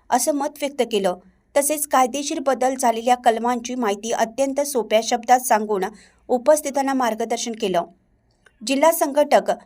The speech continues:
व विद्युत ग्राहक संरक्षण तक्रार निवारण मंचचे स्वतंत्र ग्राहक सदस्य अशोक पोतनीस यांनी विद्युत तक्रारीचं निवारण करण्यासाठी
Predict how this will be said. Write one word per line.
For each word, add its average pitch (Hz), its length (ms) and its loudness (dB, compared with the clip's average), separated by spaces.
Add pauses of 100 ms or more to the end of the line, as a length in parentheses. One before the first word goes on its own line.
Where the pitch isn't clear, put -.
(240)
व 269 140 2
विद्युत 294 420 -4
ग्राहक 294 240 2
संरक्षण 269 560 0
तक्रार 269 300 0
निवारण 254 420 2
मंचचे 247 460 -4
स्वतंत्र 269 520 0
ग्राहक 233 340 2
सदस्य 233 540 0
अशोक 269 400 -2
पोतनीस 247 560 0 (540)
यांनी 269 200 0
विद्युत 277 460 -4
तक्रारीचं 294 560 4
निवारण 262 320 2
करण्यासाठी 254 600 -2